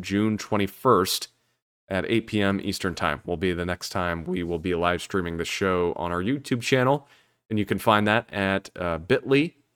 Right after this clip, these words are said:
So that's B I T dot L Y slash frameskip live. So bit ly slash frameskip live. You can just go there and that'll take you to our YouTube channel.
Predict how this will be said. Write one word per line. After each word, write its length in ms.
So 160
that's 200
B 240
I 100
T 340
dot 460
L 220
Y 460
slash 580
frameskip 800
live. 680
So 140
bit 240
ly 160
slash 360
frameskip 540
live. 260
You 80
can 140
just 200
go 140
there 300
and 140
that'll 180
take 240
you 80
to 140
our 100
YouTube 340
channel. 520